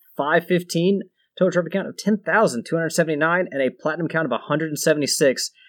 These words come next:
Yield, sir, what perch are you atop this week?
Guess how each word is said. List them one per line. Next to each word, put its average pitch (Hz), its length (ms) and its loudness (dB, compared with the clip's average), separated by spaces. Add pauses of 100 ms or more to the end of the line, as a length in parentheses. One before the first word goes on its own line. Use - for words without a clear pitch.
(260)
Yield, 190 280 2
sir, 127 360 2 (360)
what 147 280 2
perch 208 300 2
are 151 60 4
you 156 180 2
atop 120 300 -2
this 113 200 -8
week? 107 240 -12